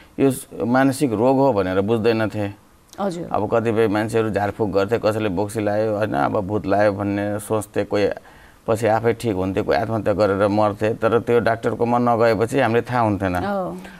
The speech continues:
Speaker 1: अब अहिले डाक्टर बढ्या छन्, हस्पिटलहरू बढ्या छ, त्यही भएर चाहिँ अब हामीले थाहा पाइरहेछौँ कि हो, यो रोग रहेछ, होइन?
Speaker 2: उम्।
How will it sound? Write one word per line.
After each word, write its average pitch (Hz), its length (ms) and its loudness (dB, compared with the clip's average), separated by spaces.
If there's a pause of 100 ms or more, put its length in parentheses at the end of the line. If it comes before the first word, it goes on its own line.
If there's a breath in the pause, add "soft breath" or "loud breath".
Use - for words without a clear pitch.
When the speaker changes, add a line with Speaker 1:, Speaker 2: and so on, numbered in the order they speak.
(140)
Speaker 1:
अब 113 120 2
अहिले 143 320 4
डाक्टर 139 680 4
बढ्या 123 400 2
छन्, 135 300 0
हस्पिटलहरू 113 640 0
बढ्या 104 340 2
छ, 113 100 -6
त्यही 135 260 2
भएर 117 200 2
चाहिँ 135 340 -2 (440 loud breath)
अब 110 120 0
हामीले 110 300 2
थाहा 123 200 -4
पाइरहेछौँ 120 500 2
कि 120 100 -4
हो, 104 260 4
यो 101 200 4
रोग 98 260 2
रहेछ, 95 240 0
होइन? 95 180 -6
Speaker 2:
उम्। 170 680 -6